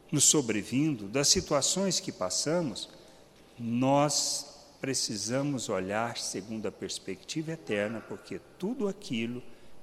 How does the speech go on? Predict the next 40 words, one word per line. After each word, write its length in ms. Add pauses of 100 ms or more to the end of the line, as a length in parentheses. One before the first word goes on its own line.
é 60
para 320
o 40
nosso 340
bem. 300 (920)
E 80
quando 400
falamos 800
para 300
o 40
nosso 340
bem, 260
nós 220
temos 280
que 140
olhar 320
ainda 500
muito 680
além 380
disto, 500
que 160
não 140
se 180
trata 400
simplesmente 1000 (360)
de 140
um 140
bem 300
individual, 960 (400)
mas 220
de 140
um 100
plano 560
e 60
de 100
um 100
propósito 680
que 120
Deus 420
tem 340